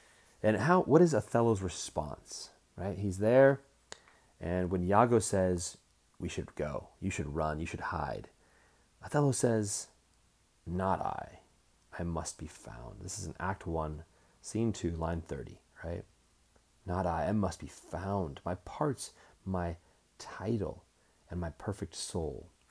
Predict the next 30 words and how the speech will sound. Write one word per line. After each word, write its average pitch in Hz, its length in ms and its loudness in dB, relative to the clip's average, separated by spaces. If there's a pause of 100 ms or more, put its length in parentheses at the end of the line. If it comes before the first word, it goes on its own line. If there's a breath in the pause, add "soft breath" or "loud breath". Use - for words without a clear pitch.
(640 soft breath)
they 87 80 -4
shall 85 220 -2
manifest 90 760 -2
me 71 280 -10 (440)
rightly." - 640 -8 (1300 soft breath)
Uh, 78 100 2
this 147 180 4
is 143 120 4
a, 80 400 2 (420)
another 120 300 -2
way 135 100 4
of 98 80 0
looking 117 260 0
at 87 60 0
Othello. 95 400 2
Now, 80 300 -2 (200)
I, 80 220 -6
I've 85 360 -10
taken 135 280 0
this 98 160 -2
in 95 60 -2
the 82 80 -4
past, 87 640 -6 (380 soft breath)
and 101 120 -2
in 98 120 0
one 123 200 4
way 120 100 6
to 98 80 2
read 107 220 2
this 82 240 -6